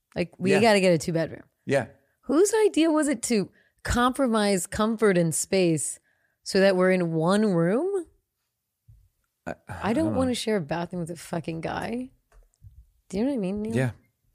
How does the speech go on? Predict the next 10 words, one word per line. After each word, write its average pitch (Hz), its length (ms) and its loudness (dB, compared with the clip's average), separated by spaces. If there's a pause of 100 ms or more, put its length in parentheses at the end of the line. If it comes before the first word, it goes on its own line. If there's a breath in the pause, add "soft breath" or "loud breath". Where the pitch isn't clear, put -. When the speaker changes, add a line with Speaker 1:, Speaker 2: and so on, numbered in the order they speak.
(400)
Speaker 2:
Sure. 120 380 -6 (520)
My 117 160 2
Speaker 1:
S- 156 60 -2
Speaker 2:
bathroom's 95 380 -2
not - 100 -12
bad, - 220 -10
but 123 60 -8
it's 120 100 -10
a - 20 -8
little 110 120 -6